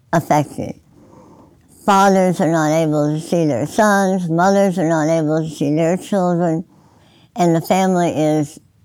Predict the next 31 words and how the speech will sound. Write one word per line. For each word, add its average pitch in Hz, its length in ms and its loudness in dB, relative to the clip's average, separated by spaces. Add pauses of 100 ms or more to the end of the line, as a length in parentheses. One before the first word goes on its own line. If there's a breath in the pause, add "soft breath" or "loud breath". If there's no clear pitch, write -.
disunited 170 1120 0
in 156 60 0
a 151 100 0
way 156 400 0
that 123 160 -4
is 147 180 -2
not 170 320 0 (520 soft breath)
going 160 320 2
to 160 100 -2
lead 156 460 0
to 160 100 -4
a 135 220 -2 (100)
brighter 143 380 0
future. 135 640 -4
So 165 320 -2 (800 loud breath)
it's 220 180 0
a 196 60 2
matter 185 520 2
of 151 400 -2
trying 214 380 2
to 175 60 0
understand 170 880 0
that - 100 -2
the 143 120 -2
prison 240 480 2
system 170 480 -2
is 156 200 -2
not 196 340 0 (100)
just 165 440 -2 (840 soft breath)
an 175 160 2
afterthought. 160 880 -2